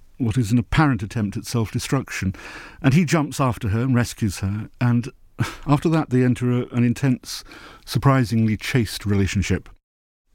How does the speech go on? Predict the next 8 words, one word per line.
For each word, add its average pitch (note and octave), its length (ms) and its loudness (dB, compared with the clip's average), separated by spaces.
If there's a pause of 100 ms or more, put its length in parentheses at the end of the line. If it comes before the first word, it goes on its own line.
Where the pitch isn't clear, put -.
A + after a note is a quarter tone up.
(240)
Février A2 420 4
is G2+ 300 -2 (440)
attracted - 520 0
by G2+ 240 2
her F#2+ 420 2 (560)
glamour F2+ 400 2 (200)
and F#2+ 260 2
her F#2 280 0